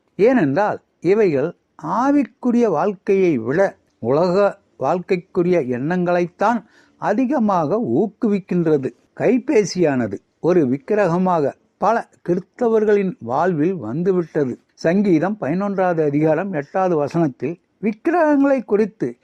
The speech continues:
இவ்வாறு வாசிக்கின்றோம், "அவைகளை பண்ணுகிறவர்களும் இவைகளை நம்புகிறவர்கள் யாவரும்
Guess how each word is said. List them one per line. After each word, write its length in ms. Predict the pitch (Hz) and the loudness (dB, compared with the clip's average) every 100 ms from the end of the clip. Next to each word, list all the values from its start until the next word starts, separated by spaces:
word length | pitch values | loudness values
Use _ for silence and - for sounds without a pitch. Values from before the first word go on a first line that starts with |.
| - | -6
இவ்வாறு 680 | 160 190 214 208 202 190 135 | -4 0 2 2 2 0 0
வாசிக்கின்றோம், 720 | 175 196 165 170 147 123 - _ | -2 -4 -4 -2 0 -2 -4 _
"அவைகளை 540 | 185 269 294 262 226 - | 0 2 4 2 2 -2
பண்ணுகிறவர்களும் 840 | 143 214 240 214 180 151 113 127 - _ _ | -2 0 2 2 4 2 2 -2 -6 _ _
இவைகளை 560 | 151 226 277 262 247 196 | 0 2 2 2 2 0
நம்புகிறவர்கள் 1120 | 127 123 185 226 233 233 226 202 196 190 143 | -2 -4 -2 0 2 2 2 2 2 2 2
யாவரும் 600 | 123 165 175 127 151 | 0 0 0 -2 -4